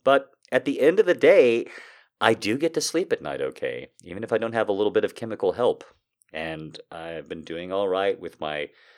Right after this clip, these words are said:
my goals, my day-to-day. Uh, one thing that I can tell you guys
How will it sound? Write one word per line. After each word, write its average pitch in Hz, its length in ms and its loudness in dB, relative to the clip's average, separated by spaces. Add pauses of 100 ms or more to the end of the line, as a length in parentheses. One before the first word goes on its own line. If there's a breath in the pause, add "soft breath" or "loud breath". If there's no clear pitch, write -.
(160 soft breath)
my 73 240 -12
goals, 117 680 10
my 69 140 -10
day-to-day. 101 920 -4 (640 loud breath)
Uh, 80 400 -4
one 117 340 0
thing 165 200 -2
that 107 100 4
I 92 100 4
can 139 320 -6
tell 80 180 0
you 69 140 -4
guys 67 520 -6